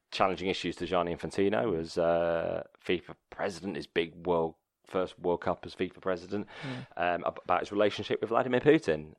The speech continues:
Speaker 1: and his closeness and his over, um, fawning, as I think I called it in print at times, which was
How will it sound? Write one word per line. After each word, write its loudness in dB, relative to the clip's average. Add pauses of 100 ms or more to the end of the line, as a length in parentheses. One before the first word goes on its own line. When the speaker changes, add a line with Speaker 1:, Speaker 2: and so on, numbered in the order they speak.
Speaker 1:
and 2
his -2
closeness 4
and -2
his -4 (120)
over, 2 (500)
um, -2 (180)
fawning, 4 (140)
as -12
I -4
think -8
I -6
called -2
it -6
in -10
print -4
at -8
times, -2 (300)
which 0
was 2